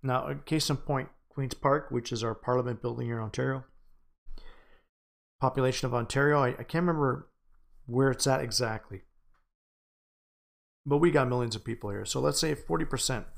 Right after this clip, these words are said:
hypothetically, let's say forty percent, which is, we'll just throw a number out there. Let's say there's a million people at Queen's Park. A million people at Queen's Park would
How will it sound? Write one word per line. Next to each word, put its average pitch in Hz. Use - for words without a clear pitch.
hypothetically, 147
let's 127
say 135
forty 127
percent, 117
which 117
is, 107
we'll 113
just -
throw 127
a 113
number 107
out 95
there. 101
Let's 135
say 160
there's 135
a 113
million 120
people 110
at 92
Queen's 107
Park. -
A 120
million 165
people 147
at 113
Queen's 120
Park 110
would 104